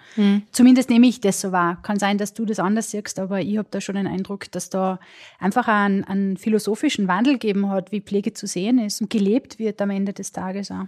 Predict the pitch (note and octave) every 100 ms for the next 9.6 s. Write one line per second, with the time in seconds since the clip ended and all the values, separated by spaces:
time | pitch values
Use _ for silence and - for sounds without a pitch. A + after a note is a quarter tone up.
0 | - G#3+ G3+ G#3 G#3 - _ - F#3 F#3
1 | F3+ - - - - A3+ A#3+ G#3 F3+ G#3
2 | - G3 F#3 G3 G3 - G3 G#3+ G3+ -
3 | G#3+ G3+ F#3+ G#3+ G#3 G#3 G#3+ G#3+ G#3 G3
4 | G3+ G3 F#3+ G3 G3 G3+ F#3+ F#3+ F#3+ F#3
5 | G3+ G3 G3 - F#3+ F#3+ - F#3 F#3 F3+
6 | F#3 G3 F#3+ - G3+ F#3+ G3+ - F3+ F3
7 | G3 - G#3 G#3 A3 A3+ A3 G#3+ G#3+ B3+
8 | B3 G#3 - G3 A#3 C4 - G3 F#3+ G3+
9 | F3 F3+ - A3 G#3